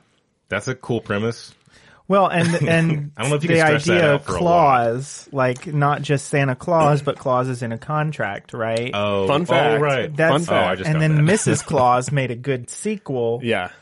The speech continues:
Speaker 2: But then three, the escape clause. It's like,
Speaker 3: Yeah,
Speaker 2: that's
Speaker 3: it's
Speaker 2: not
Speaker 3: like,
Speaker 2: a
Speaker 3: I don't
Speaker 2: thing,
Speaker 3: know.
Speaker 2: really? So
Speaker 3: I
Speaker 2: that's
Speaker 3: mean,
Speaker 2: when it
Speaker 3: yeah.
Speaker 2: started to feel like reaching
Speaker 3: The,
Speaker 2: to me.
Speaker 3: the, um, dude, so when I was growing up, I thought Santa Claus was spelled Santa, C L A U S E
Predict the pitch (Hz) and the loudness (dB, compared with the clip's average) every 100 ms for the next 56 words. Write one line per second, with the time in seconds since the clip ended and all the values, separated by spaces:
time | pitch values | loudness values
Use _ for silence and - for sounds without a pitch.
0 | _ - 139 147 139 131 - 190 180 135 | _ 0 0 2 -2 -2 -4 -2 -2 -2
1 | 120 120 - 147 165 - 139 117 113 123 | -6 -8 -4 -2 -4 -8 -4 -2 -2 -4
2 | 131 131 120 - - 269 262 165 247 240 | -4 -2 0 -2 0 0 2 0 -2 -2
3 | 170 180 220 240 254 262 269 262 262 - | 0 2 0 -4 -4 -4 -4 -6 -8 -2
4 | 147 147 127 117 101 117 113 110 - 104 | 0 0 0 -4 -6 -6 -8 -10 -10 -8
5 | 95 107 110 139 143 143 143 110 113 131 | -8 -10 0 2 4 4 2 -2 -8 -2
6 | 131 127 123 117 120 117 110 104 104 104 | 2 4 2 -2 -2 -4 -4 -6 -10 -14
7 | - - _ _ _ - _ - 107 98 | -18 -20 _ _ _ -20 _ -12 -8 -8
8 | 92 123 113 110 - _ 117 113 110 107 | -6 -2 -2 -4 -10 _ -10 -8 -8 -10
9 | - 110 - 113 123 107 101 - 127 127 | -12 -12 -4 -4 -4 -6 -10 -12 -6 -6
10 | - 117 107 104 - - 123 120 107 104 | -4 -4 -4 -6 -10 -4 -2 -2 -4 -8
11 | 90 90 104 - _ _ - 113 - 110 | -8 -10 -16 -18 _ _ -12 -10 -4 -2
12 | 104 98 98 _ - 123 123 127 123 123 | -2 -6 -10 _ -10 -8 -6 -4 -4 -6
13 | _ - - 123 123 127 113 117 123 117 | _ -14 -6 -4 -2 -4 -4 -4 -4 -2
14 | 113 110 110 113 117 113 107 - - 147 | -2 -4 -6 -6 -6 -6 -8 -10 -8 -2
15 | 135 98 95 | 0 -2 -8